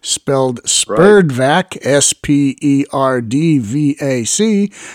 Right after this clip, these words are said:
Speaker 1: and you can go
Speaker 2: Yep.
Speaker 1: to Spurdvac dot com, I guess, or Spurdvac
Speaker 2: Yes.
Speaker 1: dot
Speaker 2: Yep.
Speaker 1: whatever it is. Spurdvac dot something. Look them up and you can join. And they have, uh, sc-, radio scripts available that you can ch-, uh, get copies of if you wanna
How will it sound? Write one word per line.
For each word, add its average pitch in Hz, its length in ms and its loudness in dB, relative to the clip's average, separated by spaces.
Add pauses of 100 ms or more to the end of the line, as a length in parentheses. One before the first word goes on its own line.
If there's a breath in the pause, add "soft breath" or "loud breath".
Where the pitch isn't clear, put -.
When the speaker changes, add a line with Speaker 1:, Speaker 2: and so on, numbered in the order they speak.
Speaker 1:
and 139 220 0
you 160 120 4
can 147 200 2
go 151 160 4
Speaker 2:
Yep. 147 100 0
Speaker 1:
to 156 160 4
Spurdvac 160 840 0 (140)
dot 147 300 -2 (440)
com, 202 340 2
I 220 120 2
guess, 196 320 0
or - 20 0
Spurdvac 160 640 0
Speaker 2:
Yes. 117 120 2
Speaker 1:
dot 131 200 0 (140)
Speaker 2:
Yep. 120 100 -6
Speaker 1:
whatever 143 380 2
it 110 80 -4
is. 123 240 -2 (280 loud breath)
Spurdvac 202 640 4
dot 165 240 2
something. 147 440 2
Look 185 220 2
them 190 160 4
up 131 240 -2
and 131 100 0
you 139 120 4
can 151 180 4
join. 127 400 0
And 127 160 0 (320 loud breath)
they 160 140 4
have, 151 480 0
uh, 113 200 -6
sc-, - 280 -6 (100)
radio 175 300 4
scripts 165 400 0
available 156 540 2
that 147 180 -2
you 143 120 2
can 139 360 0 (100)
ch-, - 180 -12
uh, 123 360 -2
get 123 260 -6
copies 147 400 0
of 139 260 0
if 123 140 -6
you 135 80 0
wanna 117 300 -2